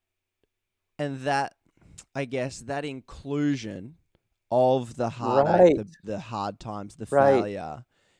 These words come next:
Speaker 1: connects, connects us to this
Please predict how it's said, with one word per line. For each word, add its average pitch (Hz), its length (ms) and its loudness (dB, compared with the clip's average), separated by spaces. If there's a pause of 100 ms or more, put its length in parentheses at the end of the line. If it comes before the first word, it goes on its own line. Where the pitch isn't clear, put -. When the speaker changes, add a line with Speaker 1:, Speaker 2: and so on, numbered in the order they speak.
(120)
Speaker 1:
connects, 123 960 -6 (380)
connects 127 460 -4
us 123 280 -4
to 123 680 0
this 107 580 -12